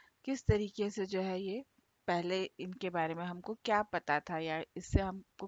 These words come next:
क्या समझ में आता है। mycoplasma जो है सबसे छोटे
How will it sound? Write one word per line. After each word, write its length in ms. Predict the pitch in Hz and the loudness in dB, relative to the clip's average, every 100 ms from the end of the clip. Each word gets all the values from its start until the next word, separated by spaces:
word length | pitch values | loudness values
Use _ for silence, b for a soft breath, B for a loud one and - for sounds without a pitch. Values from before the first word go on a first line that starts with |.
| - | -4
क्या 280 | 202 190 208 | 0 0 -2
समझ 340 | - 185 185 | -4 -4 -4
में 140 | 180 165 | -4 -4
आता 260 | 147 - | -4 -6
है। 60 | 151 | -6
mycoplasma 840 | 160 170 208 254 240 208 196 185 | -2 -4 -4 -2 0 0 -2 -6
जो 120 | 175 | -4
है 180 | 175 208 - B B B B B B B _ _ - - - - - | -6 -6 -10 B B B B B B B _ _ -20 -12 -10 -8 0
सबसे 460 | 214 196 _ - 254 | 0 0 _ 0 2
छोटे 720 | - 208 185 175 190 202 | 2 4 4 2 -2 -2